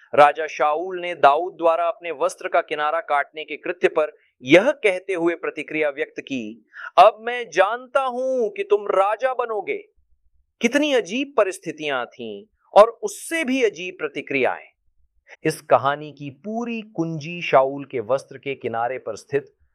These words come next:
अधिकार के प्रतीक के वास्तविक मुद्दे को समझना है। इससे भी अधिक यह उस मामले से अलग नहीं है, जब दलीला ने शिमशोन के बालों के ताले काटने की साजिश रची थी। शाऊल और दाऊद और उस युग के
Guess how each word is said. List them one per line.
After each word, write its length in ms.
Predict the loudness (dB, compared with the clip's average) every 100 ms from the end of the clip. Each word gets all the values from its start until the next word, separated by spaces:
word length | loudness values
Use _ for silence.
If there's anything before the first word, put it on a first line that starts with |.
| _ -4
अधिकार 480 | -2 2 2 2 -6
के 60 |
प्रतीक 500 | -14 -16 -14 -14 -14 -8
के 120 | -8
वास्तविक 640 | -2 0 -2 -4 -14 -14 -10
मुद्दे 320 | -12 -8 -8
को 120 | -8
समझना 420 | -12 -14 -14 -16
है। 200 | -16 -18 _ _ _ _ _ _ _ _ 2
इससे 320 | 2 0 -4
भी 140 | 0
अधिक 300 | 0 0 -6 -6
यह 180 | -2 -2
उस 280 | -4 -10 -4
मामले 360 | -2 0 -2
से 120 | -4 -4
अलग 340 | 2 2 2
नहीं 240 | -4 -6
है, 200 | -6 -6 -12 _ 0
जब 220 | 0 4
दलीला 420 | 2 2 0 -2
ने 140 | -2
शिमशोन 600 | -12 -8 -6 -6 -6 -6 -6
के 140 | -8
बालों 420 | 0 2 2 0
के 120 | -10
ताले 320 | -6 -2 -2 -2
काटने 420 | -2 -2 -4 -16
की 140 | -18
साजिश 520 | -16 -2 -2 -2 -10 -16
रची 260 | -18 -18
थी। 200 | -20 -20 _ _ _ _ _ _ _
शाऊल 600 | 2 4 4 0 -8 -4
और 200 | -4 -4
दाऊद 560 | -4 0 0 0 -6 -10
और 360 | -2 -2 -4 -12
उस 160 | -14 -12
युग 420 | -6 -6 -6 -8
के 220 | -8 -8